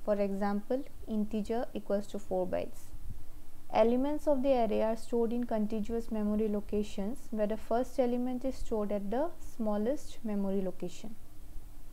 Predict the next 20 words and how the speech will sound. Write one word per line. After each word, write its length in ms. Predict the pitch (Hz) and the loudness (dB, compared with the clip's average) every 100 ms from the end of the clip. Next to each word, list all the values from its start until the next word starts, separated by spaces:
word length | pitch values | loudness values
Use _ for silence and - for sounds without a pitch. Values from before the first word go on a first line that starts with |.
| - - - - - - | -4 -4 -6 -8 -8 0
Elements 540 | 214 233 254 294 294 | 2 4 2 0 2
of 140 | 285 | 2
the 100 | 269 262 | 4 4
array 160 | 262 269 | 4 4
can 220 | 269 262 | 2 2
be 100 | 262 | 4
randomly 520 | 220 214 220 233 254 | 4 2 2 2 2
accessed 680 | 233 - - 214 277 - - - - - | 2 0 -2 0 -2 -4 -6 -6 -6 -2
since 320 | 240 269 - | -2 -2 -2
we 120 | 233 | -2
can 180 | 240 233 | -2 0
calculate 640 | 220 202 202 226 254 233 | 2 2 2 0 0 2
the 60 | 254 | 2
address 460 | 214 190 214 214 | 2 2 0 0
of 160 | 226 - | 0 0
each 200 | 247 269 | 2 2
element 420 | 214 208 208 226 | 2 2 2 2
of 160 | 220 208 | 2 4
the 80 | |
array 400 | 214 196 190 233 | 4 4 4 2